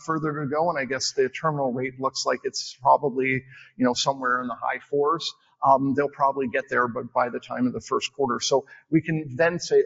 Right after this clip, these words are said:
"Okay, rates are where they need to be," and the market is actually assuming that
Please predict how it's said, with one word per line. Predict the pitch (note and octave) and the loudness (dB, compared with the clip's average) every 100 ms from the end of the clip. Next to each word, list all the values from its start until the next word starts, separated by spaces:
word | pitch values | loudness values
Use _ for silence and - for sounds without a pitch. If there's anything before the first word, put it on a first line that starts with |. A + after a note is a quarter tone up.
| D3 | 2
"Okay, | - C3+ | -4 -4
rates | A#2+ D#3+ F3 F#3 | 0 -2 -2 -4
are | |
where | C#3+ C#3+ | -2 -2
they | C#3 C3 | -2 -2
need | C3+ C3+ | -4 -4
to | B2+ | -6
be," | C3+ D3+ | -4 -2
and | D3+ C#3+ | -4 -2
the | |
market | C#3 D#3+ - D3 | 2 2 4 0
is | C#3 | 0
actually | C#3 - C#3 | -4 -6 -6
assuming | C#3 - F3 D#3+ D3+ | -4 -2 -2 -2 0
that | C3+ | 0